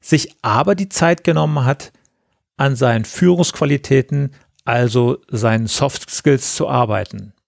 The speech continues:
Und wenn man das dann erlebt, das ist besonders schade.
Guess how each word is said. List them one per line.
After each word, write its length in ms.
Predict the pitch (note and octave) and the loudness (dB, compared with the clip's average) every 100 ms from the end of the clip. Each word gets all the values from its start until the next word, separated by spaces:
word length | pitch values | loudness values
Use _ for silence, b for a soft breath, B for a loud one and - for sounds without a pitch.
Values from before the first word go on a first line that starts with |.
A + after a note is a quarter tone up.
| _ b b b _ _ _ - | _ b b b _ _ _ -4
Und 160 | A#2 | 0
wenn 100 | B2 | 2
man 160 | A#2+ A2+ | 2 2
das 240 | C#3+ - | 0 0
dann 160 | A3 G3 | 0 2
erlebt, 520 | E3 C3 C#3 - - b b b _ _ _ | 4 4 2 -2 -20 b b b _ _ _
das 200 | A#2+ A#2+ | -4 -2
ist 220 | F#3 G#2+ C3+ | -2 -2 -2
besonders 440 | A#2 A2 A2+ A2 | 0 0 0 -2
schade. 420 | - G2+ F#2+ F2+ | -2 -4 -6 -10